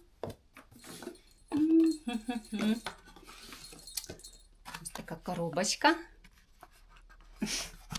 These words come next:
Так. Мгм. Що це таке?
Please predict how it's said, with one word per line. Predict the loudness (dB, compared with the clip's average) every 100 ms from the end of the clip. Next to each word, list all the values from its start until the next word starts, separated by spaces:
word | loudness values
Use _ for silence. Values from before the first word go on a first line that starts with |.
| -8 -10 -18 -18 -18 -16 -8 -2 4 4 4 -10
Так. | -10 -10 -12 -6 -4 -4 -6 -10 -10 -12 -14 -12 -6 -4 -6 -8 -2 -2 -2 -10 -8 -6 -6 -10 -20 -20 -20 -20 -20 -20 -20 -20 -20 -20 -20 -20 -20 _ _ _ _ _ _ _ _ _ _ -8
Мгм. | -4 -4 -4 _ _ _ -20 _ _ _ _ _ -20
Що | -16 -16 -16
це | -16 -14
таке? | -14 -16 _ -6 -2 2 2